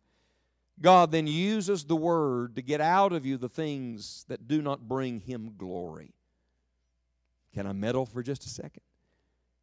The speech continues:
Is there anything in your life right now that the Lord's trying to use the Word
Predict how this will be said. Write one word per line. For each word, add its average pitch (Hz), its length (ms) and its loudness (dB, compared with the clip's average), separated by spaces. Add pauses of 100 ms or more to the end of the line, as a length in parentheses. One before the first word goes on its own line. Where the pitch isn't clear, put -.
Is 139 200 2
there 147 220 2
anything 208 720 -2
in 180 280 -6
your 151 240 -2
life 107 480 -8
right 117 280 -4
now 101 460 -10 (1400)
that 147 220 2
the 143 80 4
Lord's 180 500 6
trying 175 300 -4
to 135 80 -4
use 143 340 -4
the 113 100 -2
Word 104 600 -2